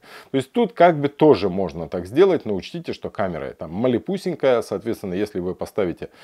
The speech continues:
достаточно большой объектив, будет просто некомфортно. Но, друзья мои, у Р сто ещё есть неповоротный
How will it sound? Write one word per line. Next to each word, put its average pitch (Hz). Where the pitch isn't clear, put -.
достаточно 101
большой 107
объектив, 87
будет 131
просто 117
некомфортно. 90
Но, 175
друзья 98
мои, 62
у 143
Р 131
сто -
ещё 127
есть 117
неповоротный 120